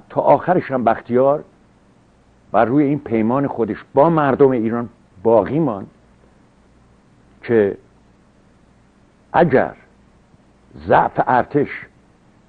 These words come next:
و اون رهبرانی که یکی دو سه تاشون رفتن با جمهوری اسلامی، از جمله آقای فردوس و نمی‌دونم قرباغی و اینا ساختن،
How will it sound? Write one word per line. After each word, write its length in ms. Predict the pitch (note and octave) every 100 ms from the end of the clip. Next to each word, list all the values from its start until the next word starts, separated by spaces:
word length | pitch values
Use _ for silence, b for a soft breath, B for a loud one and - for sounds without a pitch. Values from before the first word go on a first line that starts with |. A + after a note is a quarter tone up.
| _ _ _ _ _ _ _ _ -
و 60 |
اون 280 | G2 B2+ C#3
رهبرانی 640 | A2+ A2 - A2 C3 D3
که 400 | C3+ D3 C#3+ C#3 - - _
یکی 180 | - -
دو 140 | F#2+ G2+
سه 160 | D#3
تاشون 320 | D3 C3+ C#3+
رفتن 320 | B2 C3+ - A#2+
با 100 | G2+
جمهوری 360 | G2+ F#2 A#2
اسلامی، 380 | A2 - G#2+ B2+
از 160 | A2 G#2+
جمله 240 | A2 A2
آقای 180 | F#2 A2+
فردوس 580 | - G2 E2 A#2+ B2 G#2
و 160 | F#2 - _ _ b b b b b b -
نمی‌دونم 400 | F#2 F#2 F2 D2+
قرباغی 580 | G#2 F#2+ F#2+ F#2+ G#2
و 60 | C#3
اینا 180 | G#2 A2+
ساختن، 640 | - C#3 C#3 - F2 C#2+